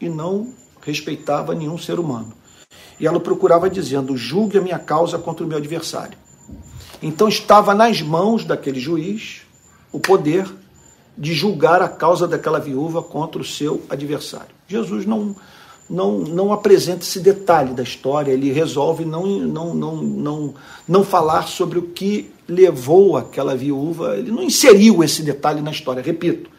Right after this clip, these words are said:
não é uma história baseada em um fato real. Jesus inventa essa história e ele decide simplesmente dizer o seguinte:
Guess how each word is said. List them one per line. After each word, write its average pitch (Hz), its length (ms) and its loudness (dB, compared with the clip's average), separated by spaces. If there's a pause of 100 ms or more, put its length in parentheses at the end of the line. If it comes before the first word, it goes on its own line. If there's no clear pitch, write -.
(500)
não 147 140 0
é 151 60 2
uma 165 120 -2
história 165 340 -2
baseada 151 800 0
em 160 220 -8
um 160 120 -4
fato 160 400 -4
real. 123 380 -2 (440)
Jesus 147 360 -8
inventa 143 460 -4
essa 151 140 -8
história 190 400 -6
e 233 60 -6
ele 247 140 -6
decide 269 400 -10
simplesmente 220 720 -8
dizer 220 220 -8
o 214 100 -10
seguinte: 175 420 -12